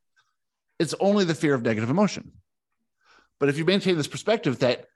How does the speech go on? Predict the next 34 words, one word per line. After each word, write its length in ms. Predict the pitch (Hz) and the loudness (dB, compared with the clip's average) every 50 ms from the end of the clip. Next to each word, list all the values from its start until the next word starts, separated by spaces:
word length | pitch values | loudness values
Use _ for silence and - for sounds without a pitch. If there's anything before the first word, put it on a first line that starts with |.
| _ _ | _ _
you 360 | _ 117 117 139 180 202 202 - | _ -4 0 2 2 2 2 0
are 160 | 147 147 139 | 0 -2 0
moving 280 | 143 156 185 170 165 | 2 2 2 2 2
in 60 | 139 123 | 0 0
the 60 | 120 | -2
direction 640 | 110 123 151 190 180 - - 117 104 107 113 117 - _ _ _ _ _ _ _ | 0 0 0 0 0 -2 -6 -4 -4 -6 -6 -8 -12 _ _ _ _ _ _ _
of 460 | 135 131 131 135 131 123 113 110 - - _ _ _ _ _ _ - | 0 2 2 2 0 -2 -4 -8 -14 -20 _ _ _ _ _ _ -8
a 60 | 113 | -6
higher 320 | 107 110 165 165 156 135 | -4 -2 0 0 0 0
perspective, 720 | - 127 113 - - 175 190 208 - - 110 110 110 113 - | -2 -4 -8 -4 0 0 0 0 0 0 0 0 0 -4 -10
just 320 | - - 151 170 170 - | -2 0 2 2 2 0
as 120 | 160 135 131 | -2 -2 0
you 120 | 147 139 | 0 0
intended 260 | 127 - 139 131 123 | 0 0 0 -2 -2
prior 160 | 113 120 110 101 | 0 -2 -4 -4
to 100 | 104 101 | -4 -2
birth, 360 | 98 208 175 107 - - - _ _ _ _ _ _ _ _ _ _ _ _ _ _ _ | -2 0 -2 -2 -6 -12 -20 _ _ _ _ _ _ _ _ _ _ _ _ _ _ _
then 160 | 151 156 156 | -4 -2 0
whatever 320 | 160 175 185 185 165 151 139 | 2 2 2 2 0 -2 -4
happens 920 | 120 120 175 226 254 254 254 185 107 104 117 147 185 190 185 - - - _ - | -2 -2 -2 -2 -2 -2 -2 -4 -4 -2 -2 -4 -6 -6 -8 -12 -14 -16 _ -4
and 120 | 135 135 | -2 0
however 300 | 151 180 175 165 147 139 | 0 0 0 0 -2 -2
you 100 | 139 135 | -2 -4
feel 340 | 131 - - 220 254 254 190 | -4 -6 -4 -2 2 2 2
about 280 | 127 113 95 90 98 | 2 2 0 0 -2
it 160 | 113 147 - - _ _ _ _ _ _ | -4 -4 -6 -10 _ _ _ _ _ _
will 160 | 151 165 165 | -2 0 2
be 120 | 170 170 | 2 0
part 480 | 165 - - - 156 160 156 151 151 151 - | 0 0 -2 0 2 2 2 2 0 -2 -6
of 120 | 139 131 | -2 0
that 200 | 151 139 135 135 | 2 0 0 0
trajectory 500 | - 143 131 - 147 123 117 - 135 127 | -6 -12 -4 -2 -2 -2 0 0 -2 -2
of 60 | 123 | 0
self-discovery. 640 | - - 110 - - 110 - - 220 208 151 120 - | 0 -2 -2 -2 -4 -6 0 2 2 2 2 -2 -4